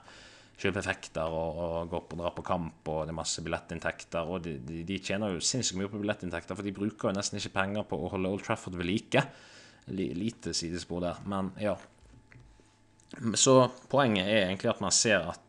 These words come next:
eh, de Jong og Man United er ikke over. Det eneste som er sikkert, det er at United ikke kommer til å hente både Milinkovic, Savic og Frenkie de Jong.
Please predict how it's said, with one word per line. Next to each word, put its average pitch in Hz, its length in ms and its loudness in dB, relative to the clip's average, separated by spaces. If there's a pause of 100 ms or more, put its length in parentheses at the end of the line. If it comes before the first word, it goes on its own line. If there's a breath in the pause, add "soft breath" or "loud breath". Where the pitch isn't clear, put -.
(140)
eh, 87 220 0
de 104 160 4
Jong 98 240 4
og 87 320 0
Man 92 120 0
United 98 380 2
er 98 160 0
ikke 92 160 -2
over. 92 320 2 (400 loud breath)
Det - 80 4
eneste 110 340 6
som 98 140 2
er 92 80 4
sikkert, - 360 -2
det 131 60 0
er 170 60 6
at 135 80 -2
United 90 720 2 (100)
ikke - 240 2
kommer 85 160 -2
til 120 80 -2
å 123 60 4
hente 120 180 2
både 104 400 6 (160)
Milinkovic, 92 720 0 (200)
Savic - 580 4 (280)
og 113 180 4
Frenkie 87 360 -6
de 101 80 2
Jong. 135 180 10